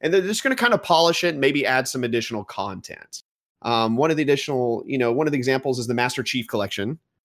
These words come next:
You know, that's a re-, that's a re-, remaster. You know, they, they just kinda polished it and added some things. Um, there was recently a Dark Souls remaster, you know, where they polished it, you know, made it to where it ran better, you know, on the current, you know, the current generation consoles and stuff like that.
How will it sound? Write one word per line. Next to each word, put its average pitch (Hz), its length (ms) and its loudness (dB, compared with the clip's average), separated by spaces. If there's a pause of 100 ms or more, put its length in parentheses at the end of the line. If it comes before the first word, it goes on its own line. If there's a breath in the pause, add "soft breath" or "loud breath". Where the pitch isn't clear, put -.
(120)
You 131 100 4
know, 113 100 4
that's 117 220 4
a 147 60 4
re-, 120 180 0
that's 123 260 0
a 160 80 0
re-, 120 220 -6 (300)
remaster. 95 560 -4 (400)
You 120 120 -2
know, 117 140 4
they, 110 160 4
they 127 120 4
just 135 140 -2
kinda 131 180 2
polished 117 440 0
it 117 60 6
and 113 100 -2
added 98 260 -2
some 101 160 -8
things. 98 460 -6 (240 soft breath)
Um, 127 180 2
there 139 80 6
was 139 140 2
recently 151 400 2
a 135 60 6
Dark 139 280 4
Souls 123 340 2
remaster, 98 760 -4 (280)
you 123 120 2
know, 123 100 4
where 120 140 2
they 123 100 4
polished 131 540 2
it, 120 240 4
you 113 100 -4
know, 113 200 0
made 110 220 -2
it 110 100 -4
to - 40 -16
where 117 140 -2
it - 40 -2
ran 107 240 -2
better, 107 500 -2
you 98 60 -8
know, 104 140 -4
on 104 60 -4
the 98 80 -6
current, 101 380 -8 (420)
you 120 80 0
know, 110 80 2
the 110 60 -2
current 104 380 -2
generation 104 500 -2
consoles 101 640 -4
and 98 80 -10
stuff - 180 -6
like 98 140 -6
that. 90 240 -6